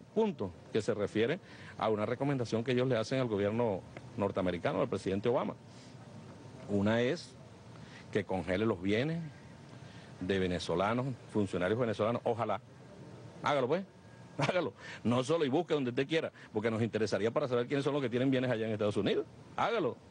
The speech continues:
presidente Obama, hágalo, no, no se quede ahí. Nosotros queremos, congele todos los bienes, pues, que tienen los venezolanos allá. A nosotros nos, nos haría muy feliz que usted hiciera eso por la patria. Tanta plata que se han robado de aquí de Venezuela. Ojalá, ayúdenos en eso, pues.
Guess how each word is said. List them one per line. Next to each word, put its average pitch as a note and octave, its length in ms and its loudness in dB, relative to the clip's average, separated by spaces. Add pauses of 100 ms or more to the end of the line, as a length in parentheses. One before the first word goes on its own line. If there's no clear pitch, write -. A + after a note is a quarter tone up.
(140)
presidente A#2+ 320 0
Obama, D#3+ 320 4 (360)
hágalo, D3 340 2
no, A2 180 2
no G#2+ 100 2
se B2 120 -2
quede - 180 2
ahí. G2+ 240 0 (120)
Nosotros G#2+ 280 0
queremos, G#3 340 2
congele D#3 440 2
todos F#3+ 160 2
los F3+ 100 4
bienes, D#3+ 200 2
pues, F3 120 0
que D#3 80 0
tienen D3+ 200 2
los D3 100 4
venezolanos B2+ 440 2
allá. C3 200 2 (640)
A - 60 -2
nosotros A#2 280 2
nos, E3 180 2
nos C3+ 160 2
haría C#3 160 2
muy F#3 160 2
feliz F3 300 2 (540)
que C3 80 2
usted B2+ 160 2
hiciera C#3 260 4
eso B2+ 140 0
por C3 100 4
la B2 80 4
patria. G#2+ 260 0
Tanta D3 420 4
plata C#3+ 260 0
que C3+ 80 -6
se C3+ 60 2
han B2+ 80 2
robado B2+ 260 4
de A#2+ 60 4
aquí A#2+ 100 0
de A#2+ 80 6
Venezuela. G#2 380 0 (680)
Ojalá, A#2+ 400 2
ayúdenos B2+ 340 2
en B2+ 100 2
eso, F3+ 180 0
pues. G#3 160 0